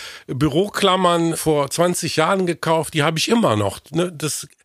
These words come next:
wenn ich mir überlege, die waren natürlich teurer, die waren mehr Material. Aber für die Dienstleistung, Papier zusammenzuhalten, waren die viel besser als alles das, was ich sonst mir hätte kaufen können.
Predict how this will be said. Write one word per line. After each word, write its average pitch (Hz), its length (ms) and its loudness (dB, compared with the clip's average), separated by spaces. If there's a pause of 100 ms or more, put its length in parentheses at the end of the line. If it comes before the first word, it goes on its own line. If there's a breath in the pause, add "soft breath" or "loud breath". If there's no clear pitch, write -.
(100)
wenn 156 160 2
ich - 160 0
mir 185 100 4
überlege, 165 400 2
die 170 140 -4
waren 120 100 2
natürlich 95 320 -4
teurer, 254 420 0
die 107 140 -2
waren 123 160 2
mehr 139 100 2
Material. 151 640 0 (320 loud breath)
Aber 147 380 0 (160 loud breath)
für 143 140 -2
die 120 140 -2
Dienstleistung, 135 760 -2
Papier 220 380 -4
zusammenzuhalten, 123 1080 -2
waren 127 360 0
die 117 100 -6
viel 170 300 -4
besser 156 500 -2 (320 loud breath)
als 151 240 -2
alles 165 340 -2
das, 151 300 -4
was 147 220 -2
ich 151 160 -8
sonst 214 340 0
mir 135 100 4
hätte 113 200 2
kaufen 98 420 -2
können. 92 300 -4